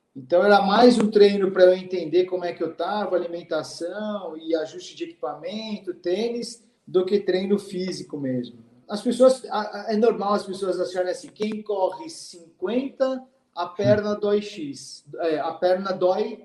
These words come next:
né, tem um nível de dor X. E quem faz uma prova de trezentos tem uma prova, tem um nível de dor de seis x. E, na verdade, não é. A dor é a mesma. O nível da dor é a mesma. Só que ela é por mais tempo,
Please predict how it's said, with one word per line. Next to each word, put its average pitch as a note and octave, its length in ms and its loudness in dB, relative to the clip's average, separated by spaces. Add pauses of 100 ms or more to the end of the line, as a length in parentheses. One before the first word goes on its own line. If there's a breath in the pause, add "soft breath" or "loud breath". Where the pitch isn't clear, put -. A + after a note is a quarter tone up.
né, E3+ 160 -8
tem F#3 140 -8
um F3 240 -12
nível F#3+ 320 -2
de F3 120 -10
dor G3 200 4
X. - 500 -10 (380)
E C#3+ 80 -12
quem F#3+ 340 -6
faz G3 240 0
uma F#3 200 0
prova F3+ 240 2
de - 120 -4
trezentos F3+ 600 -4
tem G#3+ 100 -2
uma G#3 160 0
prova, G3 400 2
tem G3+ 140 -6
um G3 40 -8
nível G3 280 -4
de G3 120 -8
dor F#3+ 300 0
de G3 160 -8
seis G3+ 340 -2
x. - 480 -18 (320)
E, F#3 80 -12
na A3+ 120 2
verdade, A3+ 400 0
não A#3 260 -8
é. E3 320 -10 (100)
A D#3+ 200 -4
dor F#3+ 260 8
é C#4+ 60 0
a C4 100 -2
mesma. D#3+ 640 -10
O C#3 80 -14
nível A3 320 -2
da F#3 160 2
dor G3 180 0
é A#3+ 60 4
a G3+ 100 -8
mesma. D3 320 -6
Só F#3 200 -4
que G#3+ 120 0
ela B3+ 140 0
é - 20 0
por C4 180 -10
mais B3+ 320 -6
tempo, F#3+ 320 -10